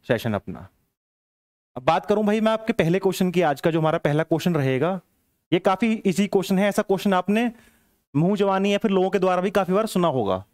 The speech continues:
जैसे कि क्वेश्चन है, if a bo-, if ten boys walk ten kilometer in ten days, then how many days it will take for three boys to walk ten kilometer? भाई, यदि दस लड़के दस दिनों में दस किलोमीटर चलते हैं,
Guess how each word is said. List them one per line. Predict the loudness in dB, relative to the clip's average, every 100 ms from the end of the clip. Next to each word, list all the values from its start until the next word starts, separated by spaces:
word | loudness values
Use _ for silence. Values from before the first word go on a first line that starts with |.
| _
जैसे | -2 0
कि | 0 -2
क्वेश्चन | -2 0 0
है, | 0
if | 0 0
a |
bo-, | 2 0 0 -2
if | -2 0
ten | 0 2
boys | 2 0 2
walk | 0 0 0
ten | 0
kilometer | 0 0 0 0
in | 0 0
ten | 0 2
days, | 0 0 -6 _ _ _ _ 0
then | 0 2
how | 0 2
many | 0 2
days | 2 2 0
it | 0
will | 0 2
take | 0 0
for | 0 0 0
three | 0
boys | 2 0 0
to | 0
walk | 0 0 0
ten | 0
kilometer? | 0 0 -2 -4 -10 -14 _ _ _ _ -2
भाई, | 0 0 -2 -10 _ _ _ _ -20 _ _ _
यदि | 0 2 0
दस | 0 0
लड़के | 0 2 0 -2 0
दस | 0 2
दिनों | 0 2
में | 2 0
दस | 0
किलोमीटर | 0 0 0
चलते | 0 0 0
हैं, | 0 -2